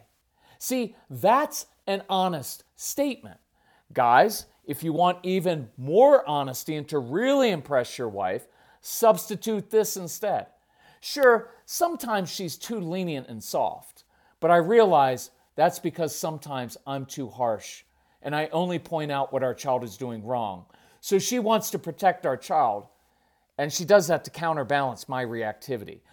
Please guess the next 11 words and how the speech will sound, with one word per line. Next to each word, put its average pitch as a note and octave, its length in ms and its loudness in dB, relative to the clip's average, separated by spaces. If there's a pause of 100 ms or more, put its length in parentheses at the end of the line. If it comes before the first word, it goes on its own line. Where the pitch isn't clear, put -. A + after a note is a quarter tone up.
(100)
So G3+ 220 4
this A3 260 8
week, G3+ 400 0 (480)
I G3+ 140 6
am G#3 140 2
going G3+ 260 2
to F#3+ 100 -4
begin F3+ 460 -2
affirming F#3 640 0
our C3 160 0
child A#2 480 0